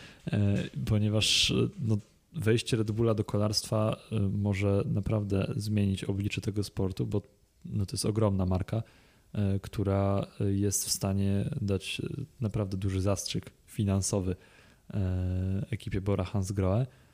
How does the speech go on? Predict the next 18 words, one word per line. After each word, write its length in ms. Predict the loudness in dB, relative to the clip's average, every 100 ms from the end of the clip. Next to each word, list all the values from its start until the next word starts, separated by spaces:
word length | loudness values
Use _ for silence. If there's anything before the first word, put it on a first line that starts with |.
| _ -4
Też 160 | -2 0
myślę, 340 | 0 2 2
że 420 | 2 2 2 -2 -10 _ -20 -18
kwestiami 480 | -8 -6 -2 0 0
technologicznymi 920 | 0 -2 0 2 2 0 -2 0 0
może 520 | 0 0 0 0 0 -2 -6
troszeczkę 420 | -6 -4 -4 -4
pomóc, 480 | -2 0 0 -2 -4 -14 -20 -20 -20 -20 -4
e, 180 | -2 0
chociaż 260 | 0 -2 0
nie 100 | 0
wiem, 100 | 0
jak 120 | -2
do 100 | -4
końca 280 | -6 -8 -8
to 100 | -8
się 140 | -6
tam, 180 | -2